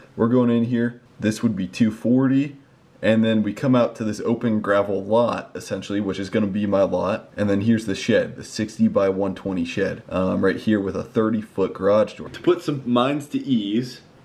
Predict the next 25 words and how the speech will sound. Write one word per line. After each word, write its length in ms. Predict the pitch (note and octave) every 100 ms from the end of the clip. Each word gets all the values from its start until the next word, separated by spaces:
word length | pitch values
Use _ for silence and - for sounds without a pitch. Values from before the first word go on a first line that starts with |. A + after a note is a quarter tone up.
| -
right 240 | - B2+ B2+
now, 220 | C3 B2+
like, 260 | B2+ A#2 -
the 80 | G#2
shed, 580 | - C#3+ A#2 F#2 F#2 - -
sixty-by-one 840 | - B2 A#2+ C3+ A#2+ A#2+ A#2 A#2
twenty 360 | A2+ B2 A2 G#2+
takes 280 | G#2 G#2+ -
out 300 | G2 F2+ - - - -
point 280 | - C3+ G#2
one 220 | A2+ A2
seventh, 460 | - A2 G#2+ G2 - _
or 160 | G#2 G2
sorry, 300 | G#2+ A#2 - - -
point 280 | C3+ B2+ B2+
seventeen 640 | B2 A#2 - - A2+ G#2+ - -
of 120 | G#2 G2+
an 100 | F2+
acre, 320 | G2 F2 E2 -
point 180 | C3 A2
one 200 | A#2+ A2
seven 260 | A#2 G#2
of 140 | G#2 G2
an 80 | F#2
acre. 320 | F2+ -